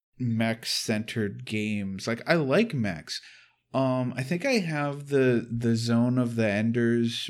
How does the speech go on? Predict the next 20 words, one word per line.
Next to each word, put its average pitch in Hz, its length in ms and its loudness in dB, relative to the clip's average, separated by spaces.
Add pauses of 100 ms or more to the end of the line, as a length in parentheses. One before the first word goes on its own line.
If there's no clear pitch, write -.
re-release 120 960 2
that 87 160 -2
was 107 140 -2
on, 107 200 -2
like, 101 220 -4
the 92 80 -10
three 107 300 -6
sixty, 127 640 -6 (400)
I 120 60 -2
wanna 123 260 0
say. 123 580 0 (420)
Uh, 110 200 0
but 110 140 0
I 110 80 0
never 110 260 0
got 107 160 0
around 98 280 -2
to 95 60 -6
playing 98 540 -4
it. 90 240 -8